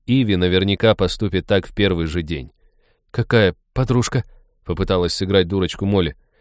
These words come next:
«Да это так, попутчица. Мы с ней едва знакомы. И её, кстати, боевой кибер охраняет». «Гонишь», лениво отмахнулся Фил, разжимая пальцы.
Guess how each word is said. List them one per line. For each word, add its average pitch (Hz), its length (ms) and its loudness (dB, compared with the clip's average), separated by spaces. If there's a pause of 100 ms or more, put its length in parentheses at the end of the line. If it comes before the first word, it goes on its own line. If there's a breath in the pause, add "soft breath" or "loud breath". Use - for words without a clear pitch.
(180)
«Да 104 160 0
это 139 200 0
так, 165 280 2
попутчица. 160 640 -2 (220)
Мы 208 180 2
с - 120 -2
ней 202 160 2
едва 196 220 2
знакомы. 175 520 0 (460)
И 165 120 0
её, 196 240 4
кстати, - 480 0
боевой 196 400 4
кибер 190 280 0
охраняет». 135 500 0 (560)
«Гонишь», 107 880 2 (260)
лениво 98 440 2
отмахнулся 87 580 -4
Фил, 127 300 -2
разжимая 87 480 -2
пальцы. - 400 -10